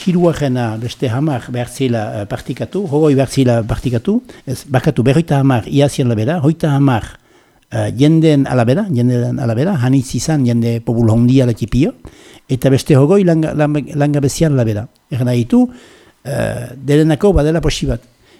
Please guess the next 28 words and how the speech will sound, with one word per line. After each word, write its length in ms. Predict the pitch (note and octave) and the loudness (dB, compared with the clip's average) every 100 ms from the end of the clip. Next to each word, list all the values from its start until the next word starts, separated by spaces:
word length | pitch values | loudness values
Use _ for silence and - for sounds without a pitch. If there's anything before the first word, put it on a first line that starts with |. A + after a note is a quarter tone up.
| _ | _
Eta 100 | C3+ | -6
erran 180 | G#2 B2 | 0 2
nahi 120 | C3 | 4
du, 240 | G#3+ G#3+ - _ _ | 4 2 -2 _ _
gal-, 320 | B2+ C3+ C#3+ C3+ | -2 0 0 0
bere, 280 | C3+ D#3+ G3 | 2 4 4
eh, 220 | D#3+ D3 - | 2 -6 -4
proposamena 580 | D3+ D#3 - C#3+ C3+ | 0 0 0 0 0
zen, 340 | - A3+ B3 B3 - | -2 0 0 0 0
Europako 440 | D3+ D3+ - - | 0 2 0 0
herrialde 540 | C3 C#3+ F3 E3 D3 C#3 | 2 2 2 2 4 2
guziek 300 | B2 - E3 | 0 -2 -2
eta 100 | B2 | 0
gobernu 320 | B2+ D3+ D3 | 0 2 2
guziek 260 | C#3 - F#3+ | 0 0 -4
jardezaten, 600 | C3+ B2 A2+ C3+ G#3+ G3+ - _ _ _ _ _ - | -2 -4 -4 -4 -4 -4 -8 _ _ _ _ _ 0
edo 220 | A#2+ B2 | 4 4
zenbaki 460 | - B2+ A#2+ - A#2 | 2 2 2 2 2
hoitaik 380 | A2+ E3+ E3+ C3 | 2 2 0 -2
hartan, 380 | A#2 - G#3 | -6 -4 -2
binan 260 | B2+ C#3+ E3+ D3 | 0 0 -2 -4
errepartizione 640 | C#3+ C#3+ B2+ C#3+ - A#2+ | -4 -2 -2 -2 -2 -2
bat, 220 | A2+ G2+ - _ - - | -2 -6 -12 _ -20 -4
bakotxak 500 | B2+ D3+ C#3 E3+ - | -2 0 2 0 0
ekar 200 | A#2+ - | -4 -2
dezan, 400 | B2 A2 A3 A#3 B3 - - - _ | -2 -2 -2 -2 -2 -8 -20 -20 _
eh, 140 | B2 | -6
bere, 300 | G#2+ B2 C3 | 0 2 4